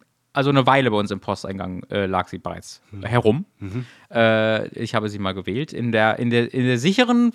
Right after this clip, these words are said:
Speaker 1: äh, Vorstellung, dass sie noch nicht dran kam. Ähm, und ich freue mich darauf,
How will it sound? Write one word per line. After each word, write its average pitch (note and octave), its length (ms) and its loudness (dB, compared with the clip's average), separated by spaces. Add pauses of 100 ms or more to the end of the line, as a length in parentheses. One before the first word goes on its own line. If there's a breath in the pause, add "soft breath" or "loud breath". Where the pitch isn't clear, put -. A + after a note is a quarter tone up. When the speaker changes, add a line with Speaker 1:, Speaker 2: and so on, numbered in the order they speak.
(120)
Speaker 1:
äh, C3 420 -6 (100)
Vorstellung, D3+ 560 2
dass D3 100 -4
sie E3 80 -6
noch D#3 120 -2
nicht D3+ 120 -4
dran C#3+ 200 0
kam. A2+ 340 0 (400 soft breath)
Ähm, B2+ 380 4
und C3 100 -2
ich B2 100 -6
freue E3 240 2
mich E3+ 140 -4
darauf, C#3+ 560 0